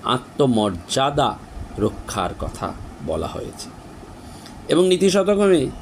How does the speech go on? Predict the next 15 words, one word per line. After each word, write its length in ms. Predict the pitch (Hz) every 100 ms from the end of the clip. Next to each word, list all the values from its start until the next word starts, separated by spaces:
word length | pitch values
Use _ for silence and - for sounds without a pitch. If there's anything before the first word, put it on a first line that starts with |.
| - 131
বলা 200 | 160 185
হয়েছে, 400 | 202 - 131 - - - -
সজ্জন 840 | - 147 160 143 135 233 202 127 - - - -
ও 120 | 180
দুর্জনের 600 | 160 180 165 196 202 180
বন্ধুত্ব 580 | 147 165 156 147 - 127
এক 180 | 104 98
নয়। 240 | 101 90 - - - - -
বিদ্যা 540 | 139 160 135 180 190
দ্বারা 280 | 190 185 180
ভূষিত 400 | 151 160 170 151
হলেও 420 | 151 147 160 113 101 - -
দুর্জন 600 | 120 165 131 123 185 175
ব্যক্তি 340 | 147 151 - 151
পরিহার্য। 720 | 131 127 113 110 90 -